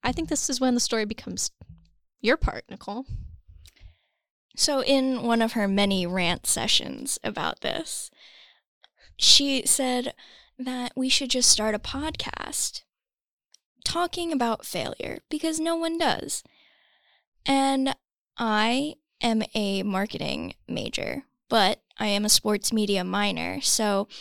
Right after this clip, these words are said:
Speaker 2: currently I'm doing my practicum with W Q S U, and the opportunity came about that we could do this podcast and it would count towards my practicum.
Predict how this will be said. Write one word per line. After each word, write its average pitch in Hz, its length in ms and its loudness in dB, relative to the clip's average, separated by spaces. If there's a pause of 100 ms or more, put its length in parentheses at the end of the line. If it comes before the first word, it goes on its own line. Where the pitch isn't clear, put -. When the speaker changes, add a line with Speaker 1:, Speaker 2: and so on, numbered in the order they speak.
(200)
Speaker 2:
currently 226 420 0
I'm 208 100 0
doing 202 240 0
my 185 140 -2
practicum 277 760 -2
with 214 220 -2
W 202 340 -2
Q 208 240 -2
S 196 180 2
U, 196 340 -2 (840)
and 214 500 2 (220)
the 220 200 0
opportunity 208 640 0
came 208 240 -2
about 190 380 0
that - 160 -4
we 208 140 -2
could 214 320 -6
do 190 400 0 (160)
this 190 480 0 (580)
podcast - 920 0 (180)
and 220 140 0
it 208 140 0
would 220 160 0
count 190 240 -2
towards 196 380 -2
my 202 100 -2
practicum. - 680 -6